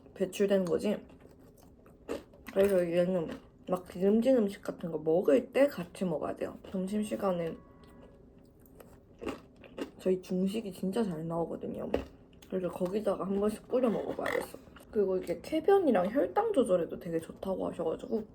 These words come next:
요즘 혈당에 엄청 사람들 민감하잖아요.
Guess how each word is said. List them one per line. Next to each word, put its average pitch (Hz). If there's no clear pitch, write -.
요즘 190
혈당에 285
엄청 196
사람들 214
민감하잖아요. 175